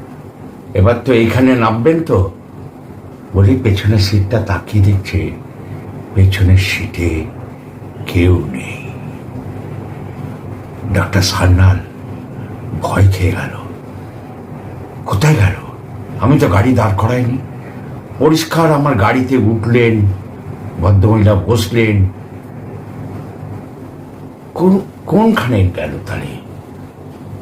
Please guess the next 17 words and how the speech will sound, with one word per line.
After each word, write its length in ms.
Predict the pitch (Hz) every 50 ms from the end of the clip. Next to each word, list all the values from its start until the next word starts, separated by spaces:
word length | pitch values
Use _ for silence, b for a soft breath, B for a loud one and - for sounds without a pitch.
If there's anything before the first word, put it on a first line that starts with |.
| - - -
বলল, 240 | 101 101 101 98 101
"আমার 420 | 98 92 90 95 101 101 95 95 95 - - - - - - - - - - - - - - - - - - - - - - - - - - - - - - - - -
একতলা 500 | 95 98 98 95 - - 98 92 90 90
সাদা 420 | - - - - 90 90 98 101 98
রঙের 200 | 98 95 98 95
বাংলো 460 | 95 95 - 87 92 90 90 90 92 92
টাইপের 360 | - 87 82 82 - 87 82 80 - -
বাড়ি।" 280 | 78 76 76 78 76 - - - - - - - - - - - - - - - - - - - - - - - - - - - - - - - - - - - - - - - - - - - - - - - - - - - - -
ঠিক 180 | 190 190 - - - - - - - - - -
এইটিন 580 | 113 135 139 135 - - 165 165 160 156 151 - - - - - - - - - - - - -
রুটটার 580 | - 127 139 - - - - 160 147 139 127 117
মুখেই 360 | 113 123 127 - - 160 156
বলেছিল, 520 | 131 113 120 123 131 127 139 131 123 - -
ক্রসিংয়ের 520 | - 107 107 107 98 - 127 127 131 120
মুখেই 420 | 110 104 104 98 - 127 135 127
আমার 220 | 98 92 92 90 80
বাড়ি। 340 | 73 73 71 71 69 -